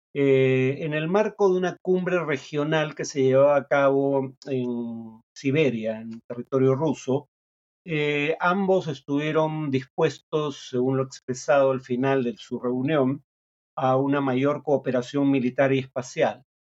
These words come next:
Cuando hablamos de cooperación espacial hay que tener en cuenta que en ocasiones los cohetes que, eh, Corea del Norte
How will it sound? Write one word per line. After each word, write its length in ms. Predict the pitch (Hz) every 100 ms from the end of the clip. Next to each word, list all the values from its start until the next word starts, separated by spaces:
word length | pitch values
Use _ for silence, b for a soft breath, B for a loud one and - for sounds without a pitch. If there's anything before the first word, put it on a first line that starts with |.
| -
Cuando 200 | 131 131
hablamos 260 | 143 165
de 60 | 160
cooperación 440 | 139 131 127 151
espacial 400 | 143 135 131 143
hay 100 | 139
que 100 | 127
tener 220 | 117 123 127
en 120 | 123
cuenta 560 | 156 139 120 131 135 _ _ _ _ _
que 80 | 139
en 100 | 135
ocasiones 1080 | 131 135 131 - 196 175 165 156 156 - 190
los 160 | 139 131 _
cohetes 680 | 165 165 - - 151 139 - -
que, 500 | 147 143 147 151 196
eh, 360 | 143 131 123 -
Corea 380 | - 131 139 143
del 320 | 143 131 131
Norte 680 | 139 151 127 123 143 135 135